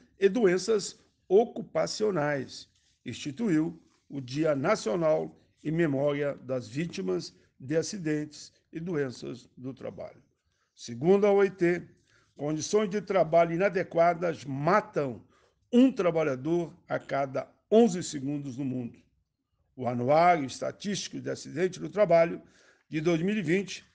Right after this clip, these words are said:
registrou um total de cerca de quatrocentos e cinquenta mil acidentes de trabalho no Brasil, sendo quarenta mil deles no meu estado, o Rio Grande do Sul. Dados apontam ainda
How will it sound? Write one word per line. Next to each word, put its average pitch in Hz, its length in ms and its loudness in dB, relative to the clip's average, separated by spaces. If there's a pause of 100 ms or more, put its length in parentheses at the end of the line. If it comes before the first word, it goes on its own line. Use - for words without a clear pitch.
(280)
registrou 185 1080 4
um 165 140 -4
total 175 760 6 (360)
de 143 240 0
cerca 208 720 6 (340)
de 135 80 -8
quatrocentos 196 760 2
e - 20 -12
cinquenta 180 540 -4
mil 165 320 -2
acidentes 156 500 -6
de - 20 -12
trabalho 151 460 0
no 165 100 -4
Brasil, 156 540 -4 (320)
sendo 127 340 -6
quarenta 143 440 -6
mil 175 220 -2
deles 160 440 -4
no 156 80 -12
meu 156 200 -4
estado, 139 640 -4 (280)
o 135 140 -12
Rio 139 320 -4
Grande 139 300 -10
do 139 140 -12
Sul. 120 320 -18 (800)
Dados 151 560 2
apontam 151 640 -4
ainda 202 400 -4